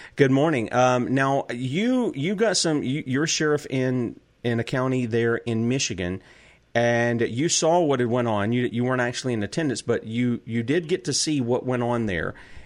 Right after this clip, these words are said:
And we had you on this morning just to kinda convey, what are your thoughts about the protests and the people standing up there,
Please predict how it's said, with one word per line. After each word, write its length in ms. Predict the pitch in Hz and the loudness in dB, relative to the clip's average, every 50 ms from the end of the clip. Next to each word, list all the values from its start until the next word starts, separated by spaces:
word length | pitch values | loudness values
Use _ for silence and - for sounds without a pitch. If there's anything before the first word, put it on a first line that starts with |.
| - - - | -18 -4 0
And 400 | 123 123 123 123 123 127 127 117 - - | 0 2 2 2 2 0 0 -2 -4 -6
we 240 | - 113 117 127 135 | -6 -2 -2 0 0
had 200 | 147 190 208 180 | 0 0 0 0
you 80 | 214 196 | 0 0
on 80 | 175 | 0
this 120 | 156 - - | 0 0 0
morning 280 | 160 151 143 131 123 | 0 0 0 0 0
just 220 | 113 135 - - - | -2 -2 -4 -4 -2
to 300 | - 135 127 127 120 113 | -2 0 0 0 0 -2
kinda 280 | - - 147 139 135 127 | -2 -2 -2 0 0 -2
convey, 540 | 123 - 123 120 113 127 131 127 117 110 - - - - - | -2 -2 -2 0 0 2 2 2 2 0 -2 -6 -14 -12 -4
what 160 | - 147 180 | 0 0 0
are 20 | 208 | 2
your 140 | 202 196 151 | 2 0 2
thoughts 320 | - 165 147 143 135 - | 2 2 2 2 0 0
about 180 | 131 135 127 - | 0 0 -2 -2
the 60 | 107 | -4
protests 580 | - - 127 131 131 - 131 120 117 117 - | -2 0 0 0 0 0 0 0 2 0 0
and 80 | 113 107 | -2 -4
the 40 | 107 | -4
people 300 | - 127 123 - 117 107 | -4 -4 -4 -4 -6 -6
standing 380 | - - 123 120 117 113 113 | -4 -2 -2 -2 0 0 -2
up 140 | 113 104 - - | -2 -4 -2 -2
there, 320 | 110 107 107 107 107 | 0 0 2 0 0